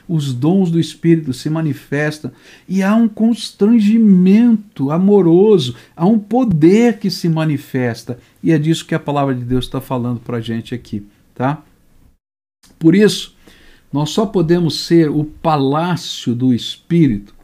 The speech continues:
se a plenitude do que ele é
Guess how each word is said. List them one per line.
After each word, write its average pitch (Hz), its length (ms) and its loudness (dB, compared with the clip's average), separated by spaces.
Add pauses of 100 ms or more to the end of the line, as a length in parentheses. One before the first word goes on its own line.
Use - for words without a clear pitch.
(440)
se - 260 -6
a 165 60 0
plenitude 170 1300 -2
do 110 280 -6
que 156 440 -2
ele 160 500 0
é 135 380 -2